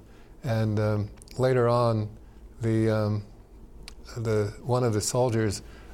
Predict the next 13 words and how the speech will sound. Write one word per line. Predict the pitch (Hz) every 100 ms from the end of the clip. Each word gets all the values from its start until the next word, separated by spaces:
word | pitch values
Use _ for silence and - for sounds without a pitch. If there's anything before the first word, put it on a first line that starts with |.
| -
realized | 120 131 120 113 107 -
that | 104
there | 120
were | 104
bullet | 101 - 160 185
holes | - 120 107 104
in |
his | 104 98
uniform, | 143 160 - 104 107 110 - - - -
but | 120
not | 113 127 131
in | 110
him, | 147 135 104